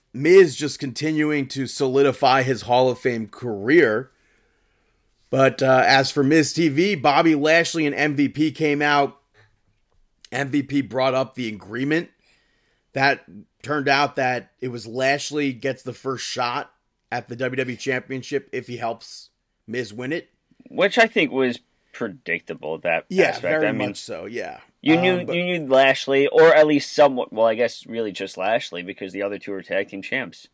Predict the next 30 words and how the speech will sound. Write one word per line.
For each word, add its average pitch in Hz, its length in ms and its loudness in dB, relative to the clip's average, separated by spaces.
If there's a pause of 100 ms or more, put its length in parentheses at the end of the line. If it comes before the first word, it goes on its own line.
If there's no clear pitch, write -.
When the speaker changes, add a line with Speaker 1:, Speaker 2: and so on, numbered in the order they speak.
(460)
Speaker 1:
Yeah, 139 260 -4
and 139 200 -8
Lashley 147 400 -6
now 139 200 -6
doesn't 123 340 -10
care 131 160 -8
about 117 260 -8
the 117 60 -12
United 123 280 -10
States 117 260 -12
Championship. 120 800 -12
Riddle 135 240 -6
can 123 160 -14
have 117 260 -10
that 107 240 -10
run. 120 200 -10
It 120 100 -12
doesn't 117 280 -12
matter 139 260 -6
to 117 100 -12
him. 113 120 -12
He 120 120 -12
wants 123 300 -10
the 113 180 -18
U-, 120 300 -14
the 127 140 -10
W 135 260 -8
W 120 220 -10
E 107 40 -16
Championship. 101 720 -14